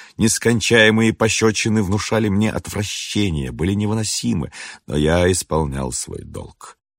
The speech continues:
Вот уже четырнадцать лет, как моя мать жила и боролась в одиночку. Ей очень хотелось, чтобы её защищали, чтобы рядом был мужчина. Я набирался храбрости, подавляя стыд, и отправлялся к несчастному ювелиру,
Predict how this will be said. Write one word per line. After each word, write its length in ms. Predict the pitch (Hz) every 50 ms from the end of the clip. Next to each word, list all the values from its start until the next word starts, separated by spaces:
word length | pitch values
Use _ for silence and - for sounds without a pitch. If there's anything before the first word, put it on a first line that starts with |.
| _ _ _ -
Вот 280 | - 73 101 107 92 98
уже 200 | 90 90 90 -
четырнадцать 640 | - - 82 - 104 90 90 87 - - 85 - -
лет, 280 | 87 90 78 - - -
как 160 | - - -
моя 260 | 69 71 76 76 76
мать 260 | 76 82 85 76 69
жила 460 | - - 78 71 73 85 85 82 80 - - - - _
и 80 | - 85
боролась 600 | 73 69 82 92 92 90 92 90 85 80 - -
в 120 | - - 71
одиночку. 720 | 85 80 90 82 82 73 64 - - - - - - _ _ - - - _
Ей 300 | - 80 90 87 87 - -
очень 300 | 107 107 98 - - 107
хотелось, 500 | 95 - 110 107 - 117 101 78 67 -
чтобы 360 | - - - 67 - - 67
её 220 | 71 73 80 87 78
защищали, 1040 | 69 71 73 71 - - - - - - - - - - 76 65 - - - - - _ _ - - - -
чтобы 340 | - - - - 85 80 95
рядом 360 | 104 101 87 80 78 73 71
был 180 | 69 90 76 -
мужчина. 800 | - 80 82 - - - - - - 78 73 - - - - - _ _ _ _ _ _ -
Я 240 | 55 - 85 98 98
набирался 540 | 92 87 90 87 87 87 80 76 - - 73
храбрости, 720 | - - 78 82 90 92 90 92 98 90 - - - 101
подавляя 580 | - - 92 92 95 92 92 98 92 90 90 90
стыд, 580 | - - - - - 98 98 82 - - - _ _ - - - - -
и 60 | -
отправлялся 760 | 117 107 - - 104 101 101 98 104 104 101 95 - - 85
к 100 | - -
несчастному 760 | 80 78 - - - 80 78 78 - - - 71 73 71 -
ювелиру, 640 | 58 69 71 69 65 73 101 117 120 123 120 104